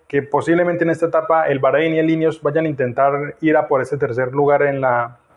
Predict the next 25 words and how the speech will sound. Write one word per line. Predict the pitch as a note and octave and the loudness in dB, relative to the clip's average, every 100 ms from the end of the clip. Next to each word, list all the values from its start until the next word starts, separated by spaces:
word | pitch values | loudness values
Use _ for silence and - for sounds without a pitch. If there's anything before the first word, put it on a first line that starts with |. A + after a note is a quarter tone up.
| _ _ | _ _
en | C3+ | -6
la | B2+ | -4
general, | A#2+ B2 C#3+ D3 - - - _ _ | -2 2 2 0 -4 -18 -20 _ _
y | C#3 | -12
que, | B2+ C#3 C3 B2+ C3 | -2 0 0 -2 -6
pues, | D3 B2 - - - - | -4 -4 -8 -20 -20 -6
dada | D3+ E3+ | 0 2
la | F#3 | 2
condición | D3 B2+ C#3+ | -2 -2 0
del | E3+ | 0
terreno, | D#3 C#3 D#3 D3+ | 0 0 0 -2
si | - C#3+ | -2 -2
alguno | B2+ C3+ D#3 | 0 0 0
de | D#3+ | 0
estos | D#3 E3 D3+ | 0 -4 -4
corredores | - C3+ C3 C#3 D3+ | -2 0 2 2 0
del | C#3+ C3+ | 0 0
Movistar | B2+ B2 A#2+ C#3+ C#3 | 0 0 0 -2 0
no | C3+ C#3 | -2 -2
encuentra | C#3 D3+ D3 D#3 | -2 -4 -2 -2
piernas, | D3 D#3 F3+ G3 | 0 0 0 -2
pues | D#3+ B2+ | -4 -2
podría | - B2+ C3 D3 | 0 0 2 0
suceder | C#3 C3 B2+ B2+ B2+ | -2 0 0 0 -4
que | D3+ C#3+ C3+ A#2 | 0 2 2 0